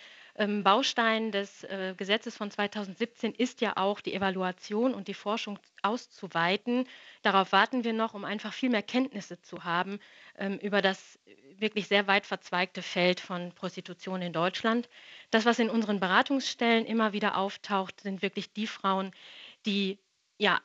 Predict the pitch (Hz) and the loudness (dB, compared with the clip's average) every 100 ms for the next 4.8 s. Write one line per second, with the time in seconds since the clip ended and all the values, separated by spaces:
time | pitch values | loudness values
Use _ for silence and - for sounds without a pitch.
0 | _ 220 214 226 269 233 185 - - - | _ -4 0 4 4 4 0 -4 -18 -2
1 | 185 262 311 277 262 254 262 240 - - | 2 4 4 2 0 0 -2 -4 -8 -12
2 | 196 - 240 - 214 - 240 - - 220 | -10 -6 -6 -6 -12 -6 -6 -6 -14 -16
3 | 208 208 - 202 190 190 254 226 214 214 | -14 -16 -12 -10 -6 -4 -4 -4 -4 -2
4 | 214 220 - - 214 208 226 | -2 -4 -8 -6 0 2 2